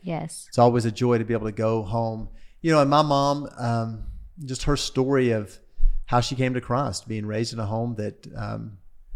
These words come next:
Speaker 2: Christ wasn't there.
Speaker 1: Mm-hmm.
Speaker 2: A mom and dad who didn't follow Christ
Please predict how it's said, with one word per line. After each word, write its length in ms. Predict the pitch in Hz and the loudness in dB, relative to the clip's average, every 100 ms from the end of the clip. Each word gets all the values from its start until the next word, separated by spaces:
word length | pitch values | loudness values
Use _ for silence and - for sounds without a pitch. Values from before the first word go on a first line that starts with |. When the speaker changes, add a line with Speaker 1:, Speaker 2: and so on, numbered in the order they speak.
| - - - - _ _ _ - - - - | -10 -12 -18 -20 _ _ _ -18 -16 -18 -8
Speaker 2:
Christ 320 | - 117 113 | -2 0 0
wasn't 300 | 131 135 123 | -2 -2 -4
there. 320 | 196 135 220 | 0 2 0
Speaker 1:
Mm-hmm. 440 | 226 190 160 185 180 - - | -2 -4 -2 -4 -6 -10 -12
Speaker 2:
A 100 | 110 | -6
mom 240 | 104 110 113 | -4 0 0
and 80 | |
dad 220 | 107 110 113 | 0 0 -2
who 100 | 107 | -4
didn't 280 | 110 120 | -6 -8
follow 320 | 107 107 113 120 | -4 -2 0 -2
Christ 640 | - 123 135 170 - | -2 -2 0 -4 -10